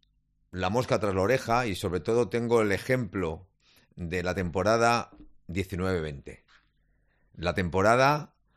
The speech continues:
donde bajamos a segunda división. Es verdad que para mí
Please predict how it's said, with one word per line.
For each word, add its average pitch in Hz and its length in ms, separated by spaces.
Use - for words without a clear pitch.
donde 90 440
bajamos 101 420
a 87 40
segunda 87 360
división. 71 480
Es 107 160
verdad 120 300
que 143 80
para 113 200
mí 151 380